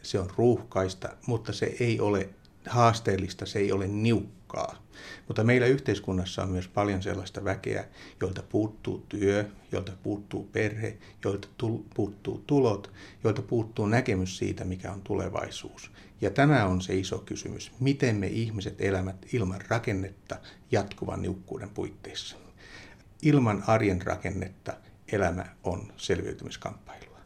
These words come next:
Me olemme myös tutkineet aika paljon sitä, mitä tapahtuu ihmiselle,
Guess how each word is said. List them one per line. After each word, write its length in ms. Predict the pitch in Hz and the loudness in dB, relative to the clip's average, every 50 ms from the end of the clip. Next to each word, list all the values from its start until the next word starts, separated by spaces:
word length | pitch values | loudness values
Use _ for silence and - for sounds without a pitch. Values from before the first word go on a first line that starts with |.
| - - - - - - - - - | -20 -20 -18 -16 -14 -14 -16 -2 4
Me 100 | 123 117 | 8 10
olemme 280 | 117 123 123 123 117 113 | 10 10 10 8 6 6
myös 280 | 123 127 127 110 - | 6 6 4 4 2
tutkineet 600 | - - 123 - - - 113 98 92 92 95 95 95 | 2 2 2 2 2 0 2 2 4 2 2 2 0
aika 260 | 104 101 101 101 92 | 0 0 0 0 -4
paljon 520 | 95 - - 98 95 95 95 95 98 98 - - | -2 0 0 2 4 2 2 0 -2 -8 -12 -12
sitä, 400 | - - 117 104 101 104 101 104 - - - - - - - - - - - | -4 -2 -2 0 2 0 0 0 -4 -16 -18 -18 -18 -20 -20 -20 -20 -2 2
mitä 240 | 127 127 127 139 113 | 4 6 6 6 6
tapahtuu 680 | - - 127 127 - 123 107 - - - 113 107 104 | 8 6 6 8 6 4 4 4 0 -2 0 0 2
ihmiselle, 640 | 117 113 113 113 104 - - - 92 - 92 92 - | 2 2 2 0 0 0 0 -2 0 0 0 -2 -2